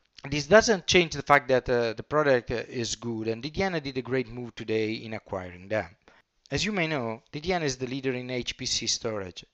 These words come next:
and they never had the chance to compete in the traditional enterprise space. They just didn't have, uh, the right products.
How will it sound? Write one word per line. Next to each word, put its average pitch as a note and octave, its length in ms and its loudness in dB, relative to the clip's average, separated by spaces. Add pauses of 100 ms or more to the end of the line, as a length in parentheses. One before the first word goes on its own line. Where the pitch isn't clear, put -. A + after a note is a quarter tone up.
(120)
and D3+ 180 -4
they D3 180 4
never F#3 440 0
had D3 360 0
the B2+ 80 -16
chance C3 340 -4
to - 140 -14
compete A2 580 -14
in G#2+ 160 -12
the G#2+ 80 -16
traditional B2+ 460 -6
enterprise G2+ 420 -10
space. - 540 -8 (600)
They B2+ 120 0
just D3 340 0
didn't C3+ 380 -4
have, A2+ 200 2
uh, A2 400 -2
the G#2 80 -10
right F#2+ 300 -8
products. F#2+ 600 -10